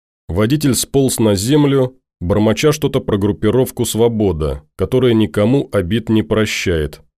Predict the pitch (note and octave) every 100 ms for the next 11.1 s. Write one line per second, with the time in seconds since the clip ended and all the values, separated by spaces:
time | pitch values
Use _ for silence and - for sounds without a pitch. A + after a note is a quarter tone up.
0 | _ _ _ _ - G#2+ E3 F3+ C3+ C3
1 | B2 C3+ A#2 E2 - _ _ G#2 E3 D#3+
2 | C#3+ C3+ C3+ - G2 E2 C#2 - F#2+ G#2
3 | A2 G#2+ G2+ F#2+ G2+ - F#2+ A2 G#2 E2+
4 | D#2 - - _ - F2+ A2 D3 - D3+
5 | C#3 C#3+ C#3+ C3+ C3+ C3+ D#2+ - _ _
6 | _ F#2 G2 G2 A#2+ C3+ D#3 A#2+ A2+ A2+
7 | B2 - G#2+ - A2 F#2+ F#2 D#2 C#2+ C2
8 | _ _ - F#2+ C#3 D#3+ B2 G#2+ B2 B2+
9 | A2+ D#2+ - - F#2 G#2 B2 C3 D#3 C#3
10 | C3 G2+ G2+ B2 C3 A2 F#2+ E2+ E2 D#2+
11 | D#2+